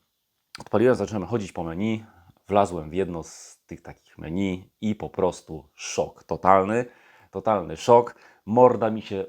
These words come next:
ucieszyła jak nie wiem co i teraz to urządzonko jest po prostu cudownym, pięknym prezentem od Tomka,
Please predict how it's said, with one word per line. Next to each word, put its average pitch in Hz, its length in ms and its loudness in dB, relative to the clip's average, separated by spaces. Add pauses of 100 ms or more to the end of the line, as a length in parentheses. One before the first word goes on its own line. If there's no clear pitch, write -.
(160)
ucieszyła 117 600 0
jak 98 300 0
nie 117 180 0
wiem 101 180 0
co 110 300 4
i 95 140 -14
teraz 104 380 0
to 107 100 -2
urządzonko 98 680 -4
jest 90 160 -6
po 92 80 -12
prostu 95 600 -4
cudownym, 107 460 2
pięknym 90 500 -8
prezentem 85 580 -8
od - 140 -20
Tomka, 95 400 -2